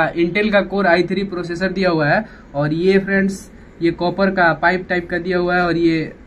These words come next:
fan दिया हुआ है फ्रेंड्स। ये fan इधर से हवा ले, अ, हवा बाहर करता है और ये copper का फै-, copper का pipe ठंडा होता है और इसी से ये processor को ठंडा करता है फ्रेंड्स। जितना ही तेज़ आपका मतलब अथु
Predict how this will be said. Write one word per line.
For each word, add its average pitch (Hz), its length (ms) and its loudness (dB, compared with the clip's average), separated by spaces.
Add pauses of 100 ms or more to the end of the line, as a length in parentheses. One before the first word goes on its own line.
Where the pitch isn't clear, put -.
(120)
fan 185 220 2
दिया 190 160 4
हुआ 165 160 2
है 170 60 -2
फ्रेंड्स। 180 320 -6
ये 185 120 -2
fan 190 280 -2
इधर 185 220 0
से 185 140 -2
हवा 175 200 2
ले, 185 140 0
अ, 170 320 -4
हवा 170 240 2
बाहर 185 220 4
करता 175 280 -6
है 185 120 0
और 165 180 -2
ये 160 120 0
copper 165 360 -6
का 170 120 -2
फै-, 170 200 -6 (300)
copper 160 260 -4
का 175 160 -2
pipe 170 300 0
ठंडा 185 220 2
होता 185 240 4
है 175 60 4
और 170 180 0
इसी 170 180 -4
से 170 100 -4
ये 170 140 2
processor 175 440 -6
को 185 100 -4
ठंडा 180 240 0
करता 165 320 -4
है 190 160 -4 (420)
फ्रेंड्स। 190 300 0
जितना 180 280 0
ही 208 140 8
तेज़ 196 240 2
आपका 175 300 0
मतलब 175 360 -6
अथु 165 300 -2